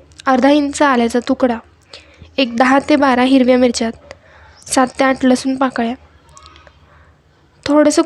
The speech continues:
खोबरं मी कट करून भाजून घेतलेलं आहे, त्यासोबत अर्धा चमचा खसखस. खसखसनं भाजीची चव खूप छान लागते, तीसुद्धा भाजून घेतलेली आहे. तीळ, दोन चमचे धने, दोन चमचे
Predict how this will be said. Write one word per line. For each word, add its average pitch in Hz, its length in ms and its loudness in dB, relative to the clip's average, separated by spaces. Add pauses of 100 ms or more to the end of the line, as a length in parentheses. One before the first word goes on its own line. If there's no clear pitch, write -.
खोबरं 262 300 2
मी 269 260 -2 (340)
कट - 280 -2
करून 269 340 2
भाजून 247 320 0
घेतलेलं 240 380 0
आहे, 294 80 -6 (760)
त्यासोबत 247 540 0 (100)
अर्धा 262 300 2
चमचा 269 400 -2
खसखस. - 480 -6 (1700)
खसखसनं 302 480 -2
भाजीची 269 340 2
चव 269 460 -2
खूप - 220 -6
छान 254 180 -2
लागते, 254 440 -4 (720)
तीसुद्धा 277 320 0
भाजून 262 300 2
घेतलेली 247 360 -4
आहे. 240 80 -8 (220)
तीळ, 269 240 2 (380)
दोन 247 280 0
चमचे 240 320 -4
धने, 254 360 0
दोन 240 280 -6
चमचे 233 300 -8